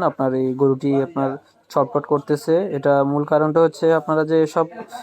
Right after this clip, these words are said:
যেসব খামারিরা যেসব খাওয়াগুলা খাওয়ান, আপনারা এই তাদের মধ্যে অনেক সময় টক্সিনেশন থাকে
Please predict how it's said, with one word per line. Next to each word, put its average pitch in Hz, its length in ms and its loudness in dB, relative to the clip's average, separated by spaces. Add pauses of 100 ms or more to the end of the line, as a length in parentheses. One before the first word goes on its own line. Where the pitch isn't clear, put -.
(480)
যেসব 147 300 0
খামারিরা 160 400 2
যেসব 160 280 -4
খাওয়াগুলা 135 520 2
খাওয়ান, 135 340 0
আপনারা 131 440 -2 (500)
এই 123 720 -4
তাদের 135 260 0
মধ্যে 143 560 0
অনেক 135 260 -2
সময় 143 340 -2
টক্সিনেশন 139 600 -2
থাকে 143 300 -4